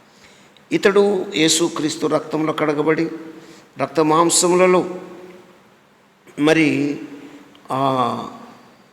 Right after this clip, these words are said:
యేసుక్రీస్తు రక్తంలో కడగబడి,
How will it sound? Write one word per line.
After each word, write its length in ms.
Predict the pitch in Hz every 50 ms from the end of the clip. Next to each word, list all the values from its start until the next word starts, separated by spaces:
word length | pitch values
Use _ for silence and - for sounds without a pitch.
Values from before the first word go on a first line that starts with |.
| _ _ -
యేసుక్రీస్తు 800 | 135 165 170 - 196 196 190 190 - 196 190 180 - - - 175
రక్తంలో 480 | 165 165 165 - - 170 165 165 165
కడగబడి, 760 | 156 156 147 147 143 147 143 147 143 135 127 117 110 113 113